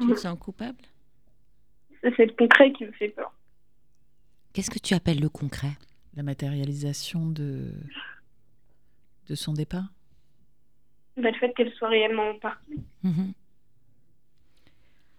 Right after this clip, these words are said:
Speaker 2: On avait l'habitude d'écouter une émission sur, euh, sur Europe un, et,
Speaker 3: Mhm.
Speaker 2: euh, le nom de famille de la journaliste,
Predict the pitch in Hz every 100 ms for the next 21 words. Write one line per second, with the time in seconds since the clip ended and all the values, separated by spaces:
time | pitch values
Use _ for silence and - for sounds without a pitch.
0 | - - - - - - 214 202 214 208
1 | 208 240 247 - - 226 220 214 254 277
2 | - - 196 202 - 208 190 196 196 254
3 | 294 - - 202 208 196 196 196 190 -
4 | - 208 208 214 240 226 240 226 214 214
5 | 226 277